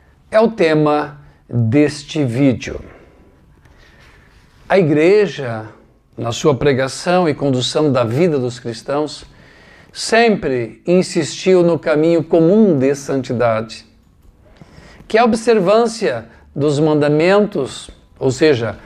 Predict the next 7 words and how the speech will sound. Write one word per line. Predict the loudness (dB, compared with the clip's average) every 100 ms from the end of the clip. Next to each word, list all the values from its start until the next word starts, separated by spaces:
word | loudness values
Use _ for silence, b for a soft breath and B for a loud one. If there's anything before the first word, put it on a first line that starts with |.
| B B B -8
a | -6
prática | 0 2 2 0 -4 -2 2
dos | 2
sacramentos | 2 -2 0 -2 0 0 0 0 -2 -6 -16 -20 -20 -4
e | 0
da | 2
oração. | 2 -2 -4 -2 -2 -4